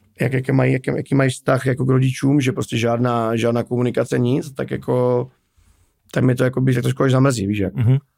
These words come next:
Speaker 2: Jo.
Speaker 1: Protože kdo, kdo jiný je jakoby nejvíc pro tebe? Samozřejmě jsou případy takové, kdy rodina se zřekne nebo něco, je tam problém a prostě se o to, jo, odloučí a máš třeba partnera, manželku, mu-,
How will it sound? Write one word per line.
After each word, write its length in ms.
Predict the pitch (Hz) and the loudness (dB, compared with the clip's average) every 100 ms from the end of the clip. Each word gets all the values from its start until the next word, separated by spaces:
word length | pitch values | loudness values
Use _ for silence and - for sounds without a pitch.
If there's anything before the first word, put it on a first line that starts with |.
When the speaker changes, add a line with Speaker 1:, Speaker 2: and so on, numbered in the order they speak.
| - | -6
Speaker 2:
Jo. 200 | 156 190 | -2 0
Speaker 1:
Protože 180 | 127 123 | 0 0
kdo, 220 | 120 143 | 2 2
kdo 180 | 139 151 | 4 4
jiný 400 | 160 156 139 123 | 6 4 4 4
je 100 | 123 | 2
jakoby 380 | 117 113 123 123 | 0 -2 0 0
nejvíc 260 | 127 120 | 0 -2
pro 120 | - 107 | -4 -6
tebe? 180 | 110 | -4
Samozřejmě 320 | 101 110 120 113 | -4 -2 -2 -2
jsou 100 | 107 | -6
případy 300 | - 120 110 | -6 -6 -4
takové, 320 | - 117 117 | -4 -4 -2
kdy 120 | 110 | -2
rodina 520 | 110 113 120 117 104 _ _ _ | -2 -2 0 -2 -6 _ _ _
se 140 | - | -4
zřekne 440 | 101 104 107 120 120 | -2 -2 -2 0 2
nebo 160 | 117 | 0
něco, 400 | 113 110 - 120 | 0 -2 0 0
je 60 | 117 | 0
tam 180 | 117 107 | -2 -2
problém 420 | 113 113 123 123 | -2 0 0 0
a 40 | |
prostě 340 | 98 110 - 110 | -2 -6 -4 -4
se 160 | - | -2
o 180 | 117 120 | 0 -2
to, 320 | 117 123 131 | -4 -2 2
jo, 240 | 123 123 131 | 2 2 0
odloučí 600 | - 117 113 120 - 131 | -2 -4 -2 -2 -2 -2
a 20 | |
máš 180 | 113 104 | -2 -2
třeba 140 | 113 | -6
partnera, 560 | - 107 - 120 127 123 | -4 -6 -4 -2 0 0
manželku, 600 | 110 110 120 117 123 120 | -2 -2 -2 -2 -4 -2
mu-, 260 | 117 113 | -2 -4